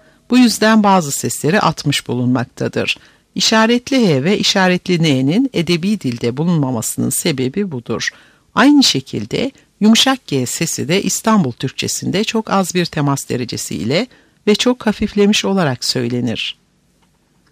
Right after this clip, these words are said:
Bu sesin erime temayülü en çok İstanbul Türkçesinde görülmektedir. K sesinin iki vokal arasında yumuşak G, yumuşak G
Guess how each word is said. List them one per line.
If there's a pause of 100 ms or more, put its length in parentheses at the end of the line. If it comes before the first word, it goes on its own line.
(200)
Bu
sesin
erime
temayülü
en
çok
İstanbul
Türkçesinde
görülmektedir. (360)
K
sesinin
iki
vokal
arasında
yumuşak
G, (520)
yumuşak
G